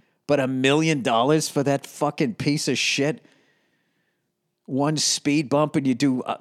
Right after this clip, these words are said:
two hundred grand worth of damage? Dude, if you own that car and you never take it to the track, you are a fucking jerk off, and you deserve the gold digging whore that you fucking attract with that thing.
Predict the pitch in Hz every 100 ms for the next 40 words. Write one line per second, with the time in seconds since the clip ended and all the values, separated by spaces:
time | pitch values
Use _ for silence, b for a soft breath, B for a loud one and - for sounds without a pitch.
0 | - - 170 156 147 120 127 139 139 139
1 | 135 131 95 123 135 143 147 - _ _
2 | _ _ _ _ _ _ _ _ _ _
3 | _ _ _ _ _ _ _ _ _ b
4 | b - 139 120 202 170 147 127 - 107
5 | 107 104 110 104 104 117 104 - 104 82
6 | - 101 90 - 117 107 92 - - -
7 | 101 - 87 73 - - 87 87 80 78
8 | - b b b 107 113 131 123 127 95
9 | 113 113 - 95 - 107 107 113 110 107
10 | - 113 104 98 b b b - 110 -
11 | 120 - 117 107 90 90 - 98 92 110
12 | - 87 - - 92